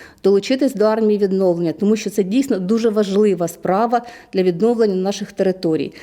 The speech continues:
Я с-, всіх, е, запрошую звертатись до центрів зайнятості, і наші фахівці скерують вас на зазначені роботи.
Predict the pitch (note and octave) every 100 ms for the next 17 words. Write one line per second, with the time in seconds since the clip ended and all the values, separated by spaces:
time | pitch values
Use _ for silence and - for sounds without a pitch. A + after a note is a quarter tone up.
0 | - - G#3 G#3+ A3+ F#4+ - A3+ G#3+ G#3
1 | A3 C4+ D4 A3+ G3+ A3+ A3 F#3+ F#3 F3+
2 | F3+ G3 F#3 E3+ E3+ F3 G#3+ C#4+ C#4 C4+
3 | - - G#3+ G#3 G#3 G3 F3+ F#3+ - C4+
4 | C4+ G3 A3 C#4 C#4 A#3+ G3+ F3+ E3 F#3
5 | G3+ - F#3+ E3+ D3+ F3+ -